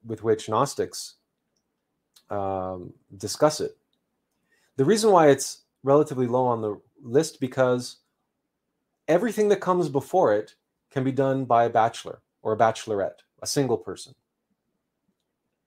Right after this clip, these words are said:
And it is important to realize just how m-, many practices we have at our disposal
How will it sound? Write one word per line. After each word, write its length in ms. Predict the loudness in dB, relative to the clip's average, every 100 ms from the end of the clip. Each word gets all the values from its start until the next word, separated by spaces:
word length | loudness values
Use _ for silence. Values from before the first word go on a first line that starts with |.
| _ _ _ _ _ _ _
And 160 | 2 6
it 80 | 6
is 140 | 2
important 380 | 0 2 2 0
to 100 | 0
realize 840 | 4 6 6 6 4 2 -2 -8 _ _
just 400 | 0 4 4 2
how 400 | -6 0 2 4
m-, 300 | 2 -2 -6 _ _ _ _ _ _ _ _ _ _ _ _ -10
many 460 | -4 0 2 2
practices 840 | 2 2 0 0 -8 -8 -10 -14 -20 _ _ _ _
we 140 | -8 2
have 260 | 4 4
at 80 | 4
our 140 | 0
disposal 680 | -2 -8 -4 -2 -2 -6 -14